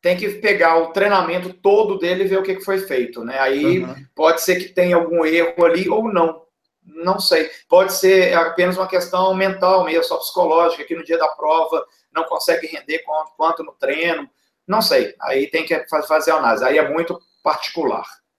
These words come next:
Speaker 2: Um erro que eu costumo ver bastante em colegas de treino, não vou nem falar do Edu que tá aqui assistindo a gente, é, <laughs> já falei isso pra ele, mas é assim, é que o pessoal desce o cacete em todas as,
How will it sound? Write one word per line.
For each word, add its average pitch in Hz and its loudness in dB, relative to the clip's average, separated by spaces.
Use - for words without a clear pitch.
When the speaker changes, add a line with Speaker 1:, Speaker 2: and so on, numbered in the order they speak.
Speaker 2:
Um 156 0
erro 202 2
que 220 -2
eu 196 0
costumo 160 -6
ver 139 0
bastante 135 -4
em 120 -4
colegas 113 -2
de 101 -12
treino, 104 -6
não 107 -10
vou 120 -2
nem 160 -6
falar 135 2
do 120 -2
Edu 113 -4
que - -20
tá 110 -2
aqui 107 -6
assistindo - -10
a 98 -4
gente, 127 -6
é, 127 2
<laughs> 202 0
já 156 0
falei 131 0
isso 127 -8
pra 120 -2
ele, 135 -8
mas 143 0
é 170 4
assim, 170 -2
é 151 0
que 151 -4
o 139 -6
pessoal 156 0
desce 160 0
o 233 -8
cacete - -4
em 214 -6
todas 226 2
as, - 0